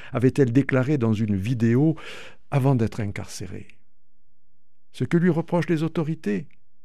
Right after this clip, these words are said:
son militantisme sans concession contre la peine de mort. Remettre en question le châtiment suprême est quasi sacrilège dans un pays ayant, l'an dernier, condamné à la pendaison trois cent trente-trois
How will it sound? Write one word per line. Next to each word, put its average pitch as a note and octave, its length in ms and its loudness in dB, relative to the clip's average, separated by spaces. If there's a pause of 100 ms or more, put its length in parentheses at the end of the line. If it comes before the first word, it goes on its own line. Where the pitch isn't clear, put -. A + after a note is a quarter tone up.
(320)
son C#3 200 4
militantisme E3+ 880 2
sans F#3+ 280 2
concession E3+ 600 -4
contre C3+ 300 -6
la A2 100 0
peine A2 340 0
de F2+ 120 0
mort. F2 480 -6 (600)
Remettre E3 340 6
en C#3 80 6
question E3+ 420 4
le C3 120 6
châtiment D#3 400 4
suprême E3 520 2 (200)
est B2+ 80 2
quasi E3 400 6
sacrilège C#3+ 680 4
dans A2+ 240 4
un B2 100 8
pays C#3 360 6
ayant, C#3+ 260 6
l'an C3+ 240 4
dernier, C3+ 500 2 (240)
condamné C3+ 440 4
à A#2 60 2
la A2 100 2 (200)
pendaison B2 600 0 (200)
trois C3+ 220 0
cent B2+ 400 -4
trente-trois A2+ 580 -8